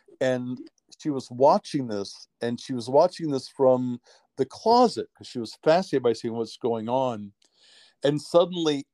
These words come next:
icy hands grabbed her around her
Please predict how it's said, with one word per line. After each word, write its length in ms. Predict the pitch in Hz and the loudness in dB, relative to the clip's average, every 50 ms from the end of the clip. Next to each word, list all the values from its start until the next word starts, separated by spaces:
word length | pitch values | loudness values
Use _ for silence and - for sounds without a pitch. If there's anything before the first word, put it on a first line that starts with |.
| _ _ - | _ _ 0
icy 440 | 143 147 160 160 - - 165 160 143 | 0 0 0 0 -4 -8 -10 -8 -8
hands 440 | 127 131 139 135 135 135 131 127 - | -8 -8 -6 -6 -6 -8 -10 -12 -14
grabbed 440 | _ - 120 120 120 131 135 - | _ 0 2 2 2 2 0 -4
her 220 | - 160 165 175 180 - _ _ _ _ _ _ _ - | -6 -8 -8 -8 -10 -14 _ _ _ _ _ _ _ -4
around 380 | 120 120 117 123 123 127 131 113 | -2 0 2 4 2 2 2 0
her 280 | 117 131 123 120 120 | -4 -6 -6 -6 -6